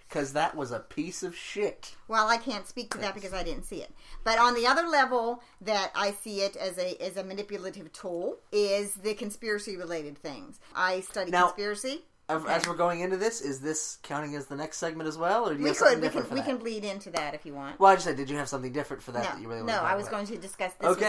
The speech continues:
Speaker 2: gonna be
Speaker 1: well, well, let's, let's bridge this and say, and this is also a recurring segment we're also, we're calling Conspiracy Corner, 'cause Mom is crazy. Go ahead.
Speaker 2: <laughs> Okay. I study conspiracies,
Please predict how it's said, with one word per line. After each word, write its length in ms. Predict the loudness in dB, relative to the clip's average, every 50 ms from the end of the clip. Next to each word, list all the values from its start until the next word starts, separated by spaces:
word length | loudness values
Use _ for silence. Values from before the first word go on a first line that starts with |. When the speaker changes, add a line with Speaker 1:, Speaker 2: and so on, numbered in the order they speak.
| 4 2
Speaker 2:
gonna 40 | 2
be 40 | 2
Speaker 1:
well, 320 | 2 4 4 4 2 0 -2 4
well, 140 | 6 8 8
let's, 380 | 8 8 6 4 -4 -6 -10 -14 _ -2 0
let's 180 | 0 0 0 -4
bridge 300 | 0 4 4 4 4 4
this 180 | -2 -4 -4
and 100 | -6 -6
say, 180 | -2 -2 0 0
and 120 | 0 -2 -2
this 160 | -4 -4 -4
is 120 | 2 6
also 460 | 6 6 6 4 0 2 2 2 0 -4 -12 -12 -6
a 80 | -2 -2
recurring 420 | -2 -2 2 2 4 4 4 2
segment 440 | -2 -2 -2 -2 0 -2 -4 -4 0
we're 120 | 2 4 4
also, 240 | 4 4 0 -4
we're 140 | -4 -4 -4
calling 400 | 2 4 4 4 4 4 0 -2
Conspiracy 720 | -4 -6 -4 -4 -8 -8 -4 -2 0 2 2 2 0 -2 -2
Corner, 600 | -2 -2 0 0 0 0 0 -2 -4 -6 -8 -12 -18 -20 -20 -20 -20 -14 -6
'cause 220 | -4 -2 -2 -2 -2
Mom 400 | -2 0 0 2 0 0 -2 -4
is 120 | -6 -6
crazy. 500 | -8 -10 -10 -10 -10 -12 -12 -14 -16 -16 -18 -20 -20 -20 -14 -8 -2 8
Go 140 | 12 12 12
ahead. 260 | 12 12 12 12 12 8 -2 -8 0 0
Speaker 2:
<laughs> 80 | 0 0 4 4 4 2 2 -2 -6 4 6
Okay. 280 | 6 6 6 4 0 0 -2 -10 -18 -18 -16 -8
I 120 | -6 -6 -6
study 240 | -4 -4 -4 -4 -4
conspiracies, 760 | -6 -10 -14 -12 -8 -6 -6 -6 -6 -8 -10 -12 -12 -14 -18